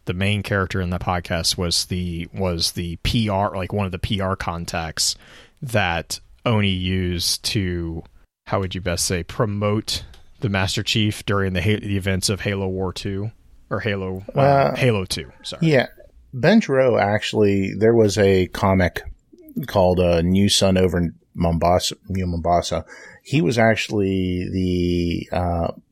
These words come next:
Speaker 2: Oni propaganda guy in that. So he, it, B-, Ben Jarreau was not, um, unfamiliar with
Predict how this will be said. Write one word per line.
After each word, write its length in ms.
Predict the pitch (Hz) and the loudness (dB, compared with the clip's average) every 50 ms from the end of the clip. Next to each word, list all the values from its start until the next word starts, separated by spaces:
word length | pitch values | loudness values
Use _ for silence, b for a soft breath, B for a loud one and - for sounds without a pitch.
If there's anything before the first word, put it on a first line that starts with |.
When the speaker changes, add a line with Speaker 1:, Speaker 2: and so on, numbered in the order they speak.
| _ - | _ -4
Speaker 2:
Oni 680 | - 117 113 110 107 107 104 101 101 98 98 98 95 - _ _ _ | 0 2 4 4 4 4 4 4 4 2 2 0 -2 -6 _ _ _
propaganda 600 | - - 110 104 - 101 90 87 92 95 98 101 | -4 -2 0 0 0 -2 -2 -2 -2 0 0 2
guy 260 | 95 101 101 104 104 104 | 2 2 2 4 4 2
in 360 | 107 - - 95 101 95 85 | 2 2 0 0 0 0 0
that. 320 | - - 85 107 131 - _ _ _ _ _ _ _ _ | -2 -4 -4 -4 -4 -6 _ _ _ _ _ _ _ _
So 680 | - - - 110 98 95 92 92 92 92 95 101 - - - _ - | -6 0 2 4 4 4 4 4 4 2 2 0 -2 -4 -8 _ -8
he, 120 | - 127 | -6 -6
it, 400 | 139 - - 139 131 139 131 110 | -6 -4 -6 -6 -6 -4 -6 -4
B-, 80 | 98 - - - _ - | -4 -4 -6 -6 _ -6
Ben 180 | - 135 156 170 | 0 2 4 4
Jarreau 260 | 151 139 127 120 117 104 | 4 6 6 4 4 4
was 180 | 104 101 90 | 2 0 0
not, 480 | 98 98 95 92 92 92 92 95 - _ _ _ _ _ _ _ _ - | 0 0 0 2 2 2 0 0 -2 _ _ _ _ _ _ _ _ -4
um, 680 | - 101 95 92 90 87 87 85 82 82 80 82 - - - | -2 0 0 0 0 0 0 0 0 0 -2 -4 -6 -6 -2
unfamiliar 640 | - 123 110 101 - 101 98 95 95 98 95 92 87 85 | 0 0 0 0 -2 -4 -2 2 2 4 4 4 4 4
with 380 | 87 85 85 - - - - | 4 2 2 0 -2 -10 -20